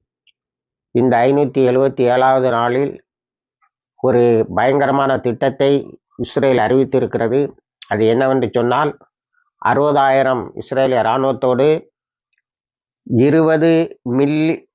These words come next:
பில்லியன் ஷெக்கல்ஸ், அதாவது இஸ்ரேலிய இராணுவம் அல்ல, இராணுவ நாணயம் அல்லது பதினைஞ்சு பில்லியன் டாலரோடு காசாவை ஒரு முழு அளவில் ஆக்கிரமிப்பு நடத்தப் போகிறோம்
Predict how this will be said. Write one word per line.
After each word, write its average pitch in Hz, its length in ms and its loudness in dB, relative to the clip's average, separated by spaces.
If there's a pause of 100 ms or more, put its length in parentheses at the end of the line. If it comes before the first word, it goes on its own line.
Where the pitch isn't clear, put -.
(120)
பில்லியன் 165 640 2 (520)
ஷெக்கல்ஸ், 147 520 -4
அதாவது 151 440 0
இஸ்ரேலிய 147 420 0
இராணுவம் 123 640 0
அல்ல, 131 380 0 (200)
இராணுவ 127 480 0
நாணயம் 127 560 -2 (680)
அல்லது 147 520 2
பதினைஞ்சு 160 640 0
பில்லியன் 147 400 0
டாலரோடு 143 840 0 (540)
காசாவை 151 640 0
ஒரு 151 180 0
முழு 143 280 0
அளவில் 147 340 0
ஆக்கிரமிப்பு 135 580 -2
நடத்தப் 123 380 -4
போகிறோம் 117 580 0